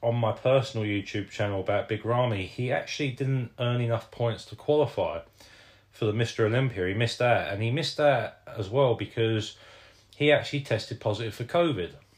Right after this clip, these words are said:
Now, and he, he, he ended up missing, um, a qualification show, so he could, he couldn't qualify. But the Mister Olympia, uh, issued him a wildcard entry to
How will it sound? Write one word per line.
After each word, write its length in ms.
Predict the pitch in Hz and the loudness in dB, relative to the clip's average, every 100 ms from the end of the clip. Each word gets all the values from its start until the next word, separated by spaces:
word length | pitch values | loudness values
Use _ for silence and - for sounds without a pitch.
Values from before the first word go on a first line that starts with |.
| _ _ _ _ _ _ _ - 110 | _ _ _ _ _ _ _ -14 -6
Now, 440 | 117 120 117 110 - - - _ _ - | 0 2 2 0 -6 -20 -20 _ _ -4
and 140 | 131 | 0
he, 140 | 131 127 131 | 2 0 -2
he, 300 | 135 117 135 - | -2 0 0 -2
he 260 | 110 120 123 | -6 -4 0
ended 280 | 151 156 | 0 4
up 160 | 147 - | 4 4
missing, 600 | 135 135 - 120 113 110 - | 0 0 0 0 0 -2 -4
um, 420 | 104 104 101 101 | -4 -2 -4 -8
a 60 | 117 | -4
qualification 840 | - 127 117 110 117 117 - 98 85 | 2 2 2 0 2 2 0 -8 -8
show, 320 | - 85 90 | -6 -6 -8
so 220 | - 110 | -2 0
he 100 | 101 | 0
could, 220 | - 143 143 | 0 -2 -2
he 120 | 127 | -6
couldn't 220 | 175 156 | -4 0
qualify. 540 | 180 190 127 90 85 82 | 4 4 4 -2 -4 0
But 340 | 117 104 - _ _ - | 2 2 0 _ _ -8
the 60 | 127 | -2
Mister 320 | 135 - 143 | -2 0 0
Olympia, 680 | 135 139 127 127 120 117 - - - - _ - | 2 0 0 0 2 2 0 -20 -20 -20 _ -6
uh, 160 | 98 131 | -4 -2
issued 300 | 139 147 127 | -2 0 0
him 240 | 117 113 | 0 0
a 120 | 92 | 0
wildcard 640 | 117 143 139 139 95 92 | 4 6 6 4 0 0
entry 480 | 90 90 90 87 85 _ - - | -2 -6 -8 -8 -10 _ -20 -10
to 460 | - 104 101 101 | -4 -2 0 -2